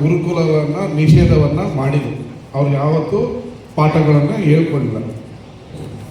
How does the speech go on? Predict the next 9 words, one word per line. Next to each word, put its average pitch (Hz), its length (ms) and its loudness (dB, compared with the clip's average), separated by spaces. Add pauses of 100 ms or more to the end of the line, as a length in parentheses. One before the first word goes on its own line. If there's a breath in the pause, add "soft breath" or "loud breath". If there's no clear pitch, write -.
ಇವರಾಗ್ಲಿ, 208 480 6 (140)
ವಾಲ್ಮೀಕಿ 180 480 0
ಆಗಿರ್ಲಿ, 175 520 0 (2250)
ಇವ್ರು 160 160 4
ಯಾರೂ 180 260 4 (160)
ಕೂಡ 180 120 0 (260)
ಗುರುಕುಲದಲ್ಲಿ 170 720 2
ಕಲಿದೇನೆ 175 500 2 (440)
ಸಮಾಜದಲ್ಲಿ 156 680 0